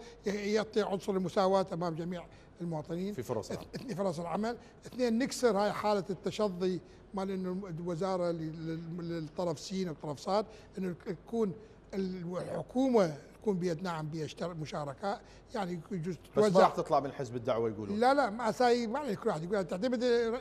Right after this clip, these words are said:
Speaker 1: إرادة المواطن، ما تفرز انتخابات، خليه قدام ما نقولها. لكن المؤسسات الدولة، المؤسسات هذه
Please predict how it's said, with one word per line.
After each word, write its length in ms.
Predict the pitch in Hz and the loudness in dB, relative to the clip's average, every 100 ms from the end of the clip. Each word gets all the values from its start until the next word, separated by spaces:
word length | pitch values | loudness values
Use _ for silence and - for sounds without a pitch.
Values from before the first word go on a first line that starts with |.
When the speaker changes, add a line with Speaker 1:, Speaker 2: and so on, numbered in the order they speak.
| 247 | 4
Speaker 1:
إرادة 380 | 233 214 214 226 | 4 4 0 0
المواطن، 420 | 262 302 233 226 220 | 2 2 2 0 -2
ما 100 | 190 | -2
تفرز 280 | 208 220 | -2 0
انتخابات، 580 | 208 165 202 208 208 247 | 2 0 0 2 2 0
خليه 280 | - 185 202 | -2 -4 -2
قدام 300 | 208 190 220 | -2 0 0
ما 60 | 240 | 0
نقولها. 340 | 185 170 170 - - - - | -6 -6 -8 -10 -20 -20 -4
لكن 380 | 220 277 277 240 | 8 8 8 4
المؤسسات 640 | 214 196 202 208 165 262 254 | 4 2 2 2 4 4 4
الدولة، 520 | 180 247 254 269 285 - - - - | 4 6 6 4 2 -2 -20 -20 -4
المؤسسات 520 | 196 180 170 240 - | -2 -2 0 0 2
هذه 220 | 196 185 | 0 -2